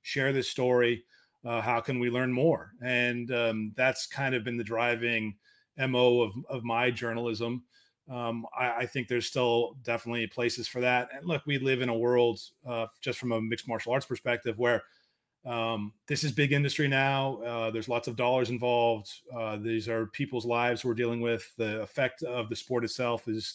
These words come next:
damaging. There's repercussions, all these important issues, but in the grand scheme of things, it's still pretty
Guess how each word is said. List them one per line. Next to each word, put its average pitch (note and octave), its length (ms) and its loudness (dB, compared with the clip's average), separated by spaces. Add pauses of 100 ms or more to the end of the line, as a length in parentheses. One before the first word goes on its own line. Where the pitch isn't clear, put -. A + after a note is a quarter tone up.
damaging. B2 460 0
There's A2 180 -6
repercussions, A#2 760 -4 (420)
all D#3+ 180 10
these D3 440 2 (180)
important F3 440 8
issues, C3+ 380 0
but - 80 2
in E3+ 60 4
the E3 80 4
grand F3 240 2
scheme C#3+ 240 0
of - 60 -4
things, B2 300 -2
it's A#2 140 -4
still C3 300 2
pretty B2 600 0